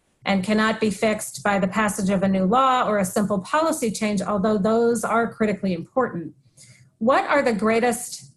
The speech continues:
gaps? This is a big question, but what are the greatest gaps in equity? And while we have made progress, to be sure, what is holding us back from more rapid progress on racial justice?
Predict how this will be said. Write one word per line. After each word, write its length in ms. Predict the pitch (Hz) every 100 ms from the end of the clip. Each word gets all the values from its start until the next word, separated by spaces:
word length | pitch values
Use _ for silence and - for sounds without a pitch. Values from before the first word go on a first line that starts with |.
| 190
gaps? 540 | 185 190 294 - -
This 180 | 220 214
is 60 | 277
a 60 |
big 240 | 226 226 -
question, 460 | 190 180 - 180
but 140 | - 247
what 120 | 330
are 100 | 370
the 60 | 233
greatest 440 | 214 214 202 -
gaps 380 | 196 196 196 -
in 220 | 185 180
equity? 520 | 208 - 180 160 160
And 200 | - 208
while 320 | 208 226 233 226
we 140 | 240
have 220 | 220 196
made 260 | 220 220 -
progress, 580 | - 254 240 233 196 -
to 40 |
be 120 | 196 185
sure, 640 | - 381 302 202 185 185 - _ _ -
what 400 | 247 320 370 - -
is 180 | 240 -
holding 340 | 247 233 220
us 220 | 202 185
back 420 | 196 165 165 -
from 220 | - 202 202
more 240 | 202 196
rapid 480 | 185 214 220 202 180
progress 640 | - 175 156 160 175 -
on 180 | 185 180
racial 300 | 170 - 175
justice? 640 | - - - - 226 -